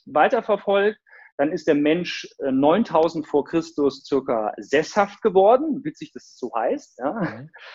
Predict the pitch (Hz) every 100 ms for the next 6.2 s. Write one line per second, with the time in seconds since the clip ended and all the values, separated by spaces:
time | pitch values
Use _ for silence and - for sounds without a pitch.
0 | - - 131 127 _ - 135 143 175 -
1 | 135 151 - 202 175 180 208 208 208 233
2 | - - - - 170 170 165 156 151 147
3 | 139 131 131 151 - 143 170 180 - -
4 | 202 277 214 185 - 180 180 165 190 175
5 | - - 160 147 - - 151 156 214 196
6 | 190 175